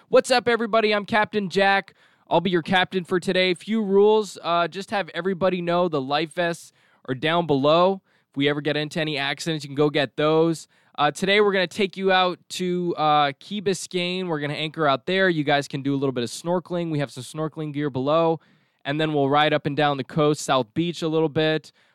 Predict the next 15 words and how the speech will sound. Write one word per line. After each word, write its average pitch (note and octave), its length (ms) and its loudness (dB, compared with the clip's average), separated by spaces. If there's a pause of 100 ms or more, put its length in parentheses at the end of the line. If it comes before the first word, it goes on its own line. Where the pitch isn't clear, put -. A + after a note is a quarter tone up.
Uh, C3 80 0
we'll B2+ 120 0
play D3 180 -2
some A#2+ 240 -8
music. D#3 500 -2
How F3 120 2
does F3 80 0
that E3 180 0
sound, D#3 300 0
everybody?" A#2+ 500 -4 (460)
And A2+ 160 -12
you're A2 80 -10
kinda A2+ 240 -8
like, A2+ 240 -12
"Yeah." D#3+ 880 -2